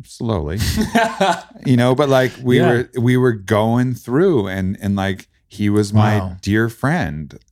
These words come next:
Speaker 2: Wow.
Speaker 1: you know, but it took him six months to, like, get to that, get to that point
Speaker 2: Yeah.
Speaker 1: with this person. And I think that's the level of commitment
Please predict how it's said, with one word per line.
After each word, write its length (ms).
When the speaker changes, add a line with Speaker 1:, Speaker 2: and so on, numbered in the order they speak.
Speaker 2:
Wow. 100
Speaker 1:
you 60
know, 240
but 140
it 140
took 200
him 120
six 340
months 500
to, 120
like, 320
get 260
to 120
that, 400
get 220
to 80
that 300
point 500
Speaker 2:
Yeah. 320
Speaker 1:
with 180
this 160
person. 340
And 80
I 100
think 220
that's 300
the 100
level 340
of 140
commitment 560